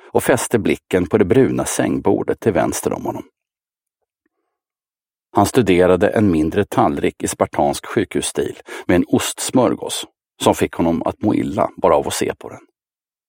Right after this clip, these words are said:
Bredvid tallriken stod en kopp kaffe. Och det var sällan han uppskattat svart kaffe så mycket som när han skulle skölja ner den vidriga mackan.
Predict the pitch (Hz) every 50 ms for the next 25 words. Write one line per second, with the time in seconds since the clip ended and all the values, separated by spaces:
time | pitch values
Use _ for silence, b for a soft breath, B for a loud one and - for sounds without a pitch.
0 | _ _ _ _ _ _ _ _ _ _ _ _ _ _ _ _ _ _ _ _
1 | _ _ _ _ - - - 120 127 147 156 - - - 127 - 69 - - -
2 | - 80 76 76 - - - - - - - 76 76 - - - _ - - 107
3 | - - - - - - - _ _ _ _ _ _ _ _ _ _ _ _ B
4 | B B B B B B - 110 135 135 135 101 - - - - 151 - 82 -
5 | 104 117 107 95 98 101 110 107 - - - - 73 64 - - - - - -
6 | - - 78 76 _ - - - 92 78 - - - 71 - - 90 87 95 73
7 | - _ - 80 76 - - 87 82 85 80 76 - - 82 73 73 - - 82
8 | 78 85 92 85 - 73 78 65 - - - 71 76 87 78 69 - - - -
9 | - - - - - _ - - -